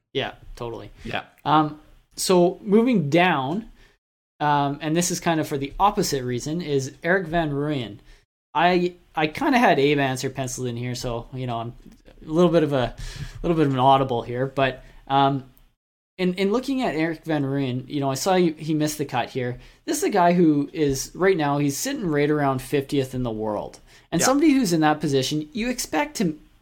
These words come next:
Speaker 1: make the cut in a tournament like this, for one thing. But in looking at kind of his last, you know, his last twenty starts or so, he's got,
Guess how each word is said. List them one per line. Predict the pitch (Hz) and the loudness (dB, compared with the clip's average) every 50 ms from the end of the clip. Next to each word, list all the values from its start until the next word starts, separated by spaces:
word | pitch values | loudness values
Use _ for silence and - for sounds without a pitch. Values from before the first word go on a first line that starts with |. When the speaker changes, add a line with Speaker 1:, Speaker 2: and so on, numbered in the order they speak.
| _ _ _ _ _ _ | _ _ _ _ _ _
Speaker 1:
make | 175 165 165 156 - | 0 0 0 0 -2
the | - | -4
cut | - - 135 131 | 0 0 0 2
in | 131 123 120 | 2 -2 -4
a | 120 | -6
tournament | 110 - 120 117 113 110 107 107 | -6 -8 -10 -8 -8 -10 -8 -10
like | 107 104 | -10 -8
this, | - 117 110 - | -8 -8 -8 -8
for | - - 120 | -10 -10 -8
one | 123 120 120 113 | -6 -6 -6 -8
thing. | - - 110 107 123 - - - - - - _ _ | -8 -10 -8 -8 -8 -10 -12 -16 -20 -20 -20 _ _
But | 170 170 175 175 - | 4 4 4 0 -2
in | - 202 202 | 0 0 0
looking | 214 262 285 - - 339 | 2 0 -2 0 0 2
at | 311 262 196 - - | 2 2 0 -4 -8
kind | - 190 185 190 190 | -6 -2 0 0 2
of | 170 | 2
his | 165 139 127 | 2 0 0
last, | 139 131 131 143 143 147 139 - - - - - - _ - - - _ _ _ _ _ _ _ _ _ _ _ _ _ _ _ | 0 0 0 2 0 -2 -2 -4 -6 -6 -10 -14 -16 _ -20 -20 -20 _ _ _ _ _ _ _ _ _ _ _ _ _ _ _
you | - 254 | 4 6
know, | 226 220 185 196 | 6 8 6 4
his | 190 180 - - - - - 254 247 285 | 4 0 -4 -10 -12 -6 -6 -4 -2 2
last | 269 254 233 240 - | 2 2 2 2 0
twenty | - 175 175 170 180 | 0 0 2 4 2
starts | 180 - - 135 123 143 143 - | 2 0 -2 -2 -2 -2 -2 -2
or | 165 | -4
so, | 151 - 170 160 | 0 0 0 0
he's | 160 254 285 277 | 0 -2 -4 -2
got, | - 339 311 294 | 0 0 -2 -2